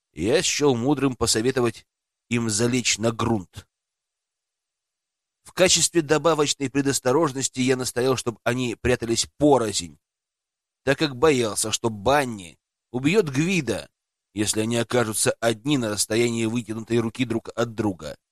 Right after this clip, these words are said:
По какой-то причине моя секретарша, кажется, восприняла профсоюзную деятельность Гвида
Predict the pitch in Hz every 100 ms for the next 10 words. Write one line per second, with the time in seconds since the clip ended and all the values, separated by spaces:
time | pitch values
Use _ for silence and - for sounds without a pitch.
0 | _ _ _ _ _ _ _ _ _ _
1 | _ _ _ _ _ 113 127 165 320 -
2 | 247 - 156 - - 247 233 160 147 170
3 | 127 131 131 120 185 180 - 147 - 139
4 | 131 - 123 127 - 135 123 117 110 -
5 | 120 - - 120 120 - 113 107 113 -
6 | 117 110 - 117 165 127